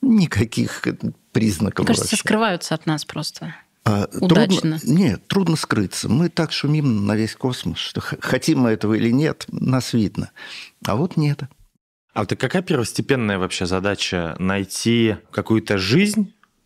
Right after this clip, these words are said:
Speaker 3: вне Земли или найти место, а, куда перебраться людям с Земли?
Speaker 1: Ну не, ну перебраться — это на такое далекое будущее, что никто об этом серьезно не думает. А найти место, пригодное для жизни, значит найти саму жизнь. Мы, по крайней мере, так думали, да?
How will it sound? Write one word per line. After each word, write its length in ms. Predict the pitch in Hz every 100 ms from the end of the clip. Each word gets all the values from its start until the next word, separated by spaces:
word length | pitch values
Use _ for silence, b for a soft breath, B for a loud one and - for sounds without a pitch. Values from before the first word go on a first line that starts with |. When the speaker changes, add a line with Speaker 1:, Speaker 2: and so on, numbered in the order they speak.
| _ -
Speaker 3:
вне 420 | 98 113 120 113
Земли 540 | 90 95 92 90 82 - B B B
или 340 | 85 117 151 139
найти 480 | 117 113 110 151
место, 760 | 123 127 151 - 135 123 - - -
а, 360 | 104 101 98
куда 640 | 92 107 104 120 120 101 - - - -
перебраться 600 | - 113 104 113 110 -
людям 340 | 90 95 87 85
с 40 |
Земли? 320 | 80 82 82 80
Speaker 1:
Ну 80 | 202
не, 140 | 123
ну 140 | 101
перебраться — 600 | 113 165 160 175 143 - 107
это 160 | 98
на 100 | 98
такое 300 | 95 120 165
далекое 460 | 95 101 92 80 90
будущее, 500 | 87 101 69 - 80
что 240 | - -
никто 320 | 98 92 - 87
об 140 | 80
этом 200 | 87 -
серьезно 540 | - 90 90 82 -
не 120 | 87 117
думает. 440 | 202 190 92 - B B B B
А 80 | 107
найти 360 | 120 127 -
место, 400 | 127 151 202 -
пригодное 540 | 110 101 104 95 92 95
для 160 | 98 113
жизни, 340 | 196 220 156
значит 320 | 95 131 -
найти 320 | 123 107 - 123
саму 340 | - 104 110
жизнь. 280 | - - -
Мы, 120 | 120
по 120 | 160
крайней 260 | 151 143 143
мере, 180 | 123 113
так 260 | 123 110
думали, 320 | 101 104 117
да? 280 | - 123 160